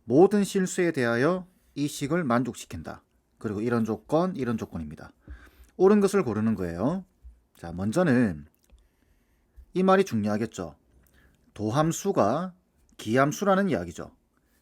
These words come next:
그러면은 에프엑스는 어떻게 되죠? 사차 함수인데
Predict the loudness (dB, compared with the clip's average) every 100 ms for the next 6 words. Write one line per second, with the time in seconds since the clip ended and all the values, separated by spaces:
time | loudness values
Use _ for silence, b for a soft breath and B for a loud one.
0 | _ 2 2 4 2 2 2 -2 -4 0
1 | -2 -2 -4 -4 -4 -4 -4 -6 -8 -14
2 | _ -12 -12 -8 -4 -4 -2 -6 -4 -6